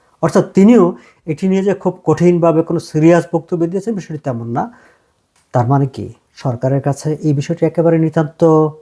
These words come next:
একটা হেলা খেলার বিষয়, একটি মানে <laughs> তাই তো মনে হয়। আমরা যদি প্রধানমন্ত্রীর বক্তব্যের দিকে তাকাই, প্রধানমন্ত্রী কি বলেছেন? প্রধানমন্ত্রী বলেছেন, "কালো টাকা নিয়ে আমি শুনি, অনেকে বলেন, 'কালো টাকা,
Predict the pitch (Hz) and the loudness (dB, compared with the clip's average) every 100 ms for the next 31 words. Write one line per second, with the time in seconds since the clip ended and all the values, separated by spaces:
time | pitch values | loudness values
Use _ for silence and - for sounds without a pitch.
0 | _ _ _ _ 160 185 131 147 151 151 | _ _ _ _ -4 -2 0 2 0 2
1 | 160 156 147 - 147 131 147 135 127 127 | 0 0 -2 -4 -4 -4 -4 -4 -6 -8
2 | 127 - _ _ _ _ _ _ _ _ | -10 -14 _ _ _ _ _ _ _ _
3 | _ _ _ _ _ _ _ - 143 185 | _ _ _ _ _ _ _ -4 -2 -2
4 | - - - 180 143 127 117 123 - _ | -4 -6 -2 2 0 -2 -6 -10 -14 _
5 | _ - 185 190 196 180 156 160 165 156 | _ 0 2 4 2 0 0 0 -2 -2
6 | 156 139 - 139 135 131 135 131 123 131 | -2 -4 -6 -6 -4 -4 -4 -6 -4 -6
7 | 185 135 135 147 143 - 214 143 104 110 | -4 -4 -2 -4 -6 -4 0 0 -2 -10
8 | 107 127 123 147 165 156 123 123 147 147 | -14 -8 -4 -2 -2 -4 -2 -2 -2 -4
9 | 113 170 208 _ _ _ - _ _ _ | -4 -4 -8 _ _ _ -20 _ _ _
10 | _ _ - 208 220 226 214 196 180 165 | _ _ 0 2 2 2 4 4 4 2
11 | 160 160 127 104 - _ - 156 151 160 | 0 -4 -6 -8 -18 _ -8 -6 -2 0
12 | 131 139 175 175 147 143 156 226 - | 0 0 -2 -4 -2 -2 -2 -6 -10